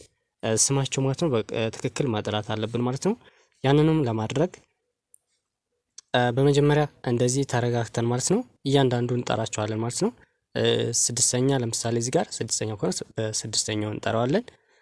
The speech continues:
ቀጥሎም የእያንዳንዱ ስማቸውን፣ እ፣ በመነጣጠል ወይም፣ እ፣ ረጋ ብለን በማንበብ፣ እ፣ በመጀመሪያ በመጥራት እንዲሁም፣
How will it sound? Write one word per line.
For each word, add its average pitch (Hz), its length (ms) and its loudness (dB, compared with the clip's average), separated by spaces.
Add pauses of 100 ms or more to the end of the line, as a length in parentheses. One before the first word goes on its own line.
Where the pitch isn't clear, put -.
(120)
ቀጥሎም 151 400 2 (140)
የእያንዳንዱ 120 540 2
ስማቸውን፣ 123 500 -2 (480)
እ፣ 107 300 0 (840)
በመነጣጠል 127 720 4
ወይም፣ 156 200 4 (260)
እ፣ 113 80 0 (240)
ረጋ 117 300 2
ብለን 147 240 4
በማንበብ፣ 110 440 0 (480)
እ፣ 113 60 -4
በመጀመሪያ 117 500 0
በመጥራት 117 640 0
እንዲሁም፣ 127 420 -2